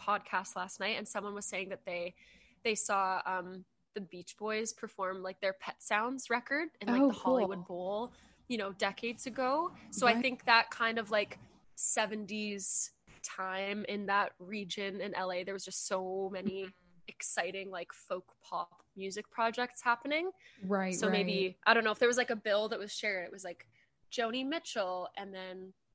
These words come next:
Speaker 1: I don't know, the, the Beach Boys and who else? Crosby, Stills and Nash, like, something
Speaker 2: Oh,
Speaker 1: like that, that would
Speaker 2: yeah.
Speaker 1: just,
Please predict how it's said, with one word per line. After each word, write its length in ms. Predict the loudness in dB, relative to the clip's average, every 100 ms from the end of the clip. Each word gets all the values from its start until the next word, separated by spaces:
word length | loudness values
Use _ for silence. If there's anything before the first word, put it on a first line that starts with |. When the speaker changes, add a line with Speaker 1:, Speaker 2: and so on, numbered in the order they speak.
| _ -20
Speaker 1:
I 60 | -18
don't 100 | -10
know, 220 | -8 -8
the, 120 | -10
the 260 | -14 -18 -6
Beach 300 | -2 -2 -2
Boys 580 | -4 -2 0 -2 -4 -8 -6
and 440 | -4 -4 -6 -10 -12 -14 -16 _ _ -20 -20
who 180 | -10 -4
else? 220 | -4 -4
Crosby, 360 | 0 0 0 -2
Stills 340 | 2 2 4
and 100 | 2
Nash, 380 | 4 4 4 -2
like, 100 | -6
something 260 | -6 -2 0
Speaker 2:
Oh, 20 |
Speaker 1:
like 180 | 2 4
that, 260 | 4 2 2
that 120 | 2
would 120 | 2
Speaker 2:
yeah. 0 |
Speaker 1:
just, 320 | -2 -6 -12